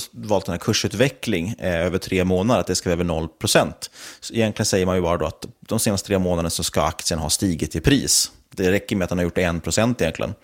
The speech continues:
Och sen tar jag då, finns ju faktiskt, förutom att bara ta M A tvåhundra, man kan ju ta kurs genom M A tvåhundra. Eh, och att det ska vara över tre, för M A tvåhundra är ju också något som, som Cavasto pratar väldigt mycket om. Den här screenen har faktiskt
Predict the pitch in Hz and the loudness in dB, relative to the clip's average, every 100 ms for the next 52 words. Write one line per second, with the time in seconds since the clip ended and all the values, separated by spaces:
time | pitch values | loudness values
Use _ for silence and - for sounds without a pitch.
0 | - 120 120 - 110 101 - - 98 92 | -2 4 4 6 4 2 -2 2 2 2
1 | 90 - 107 107 101 92 92 - 110 98 | 0 -2 -2 -2 -4 -4 -4 2 2 2
2 | 127 117 101 98 95 92 107 120 110 95 | 0 2 2 0 -2 -2 0 2 2 -2
3 | 92 95 95 - 147 - 107 98 90 90 | -2 -2 -2 2 2 2 0 0 0 -2
4 | 82 80 - 82 76 - - - - - | -2 -4 -2 -2 -2 -4 -8 -16 -20 -12
5 | - 85 90 90 82 - 80 78 113 82 | -4 -2 0 -2 -2 -2 -2 0 -2 -2
6 | - 87 90 78 92 92 87 82 - 92 | 0 0 0 -2 0 0 0 -2 -2 -4
7 | 80 - - 101 - - - - - - | -2 -4 -6 -8 -12 -10 -8 -6 -6 -6
8 | 78 85 73 85 - 76 - 87 _ - | -4 -2 0 -2 -4 -6 -6 -8 _ -2
9 | 101 120 170 170 135 120 110 104 | 4 4 4 2 2 0 -2 -4